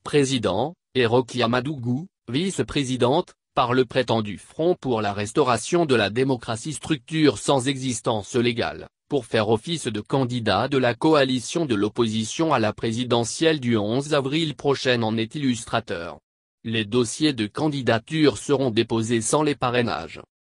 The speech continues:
Ce qui a été une réalité. En agissant de la sorte, ils, les leaders de l'opposition radicale, enterrent la Constitution du onze décembre mille neuf cent quatre-vingt-dix dont ils semblent s'y accrocher au mépris du principe même de l'évolution naturelle des choses.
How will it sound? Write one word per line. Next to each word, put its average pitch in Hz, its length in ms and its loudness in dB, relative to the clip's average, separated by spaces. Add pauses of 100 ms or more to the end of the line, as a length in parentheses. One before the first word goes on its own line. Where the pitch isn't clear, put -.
(160)
Ce - 100 -2
qui 120 240 0
a 104 60 2
été 113 280 -2
une 127 200 0
réalité. 123 720 0 (420)
En 127 160 4
agissant 123 560 2
de 127 100 2
la 113 160 4
sorte, 107 460 -6 (300)
ils, 110 400 0 (200)
les 123 180 0
leaders 131 380 2
de 123 100 2
l'opposition 113 720 0
radicale, 135 680 -2 (200)
enterrent 131 420 2
la 110 140 2
Constitution 135 840 -4
du 117 200 2
onze 135 340 2
décembre 127 580 0
mille 123 200 0
neuf 117 140 -2
cent 143 220 0
quatre-vingt-dix 117 720 -2
dont 104 220 -4
ils 139 240 -4
semblent 139 400 2
s'y 123 240 0
accrocher 123 500 2
au 151 140 6
mépris 143 420 0
du 123 140 -2
principe 147 500 -2
même 120 340 0
de 107 100 -2
l'évolution 127 720 0
naturelle 113 580 -2
des 127 120 0
choses. 82 520 -4